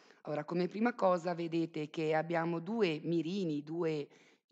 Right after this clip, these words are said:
cer-, piccoli cerchi colorati, il primo in questo caso sulla statua collocata nell'angolo del, dell'aula, che consentirà di far partire la presentazione che avremo poi modo di,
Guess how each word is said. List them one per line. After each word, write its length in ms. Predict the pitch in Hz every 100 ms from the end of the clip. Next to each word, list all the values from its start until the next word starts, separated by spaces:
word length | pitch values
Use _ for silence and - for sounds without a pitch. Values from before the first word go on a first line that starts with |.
| _ _ _ _ _
cer-, 320 | - 170 160 -
piccoli 460 | 202 - 170 160
cerchi 540 | - 170 165 156 151 156
colorati, 760 | 156 156 180 147 135 - 208 254 - - - - _
il 540 | 170 165 165 156 151 151
primo 440 | 190 202 180 147
in 120 | 156 151
questo 260 | 160 160
caso 320 | 170 170 156
sulla 1080 | 156 - 151 143 143 139 139 135 139 135 135
statua 580 | 131 - 160 147 - 139
collocata 580 | - 147 143 156 147 -
nell'angolo 680 | 147 156 147 139 143 143 139
del, 420 | 143 147 139 135 - - _
dell'aula, 640 | 180 196 143 139 156 202 - - - -
che 140 | 180
consentirà 1040 | 202 196 190 208 190 190 185 180 180 160 139
di 280 | 139 180 151
far 260 | - 190
partire 420 | - 160 185 190 156
la 120 | 151
presentazione 720 | 165 151 151 156 - 185 160
che 100 | 147
avremo 260 | 143 147 143
poi 200 | 165 165
modo 280 | 160 156 151
di, 300 | 143 143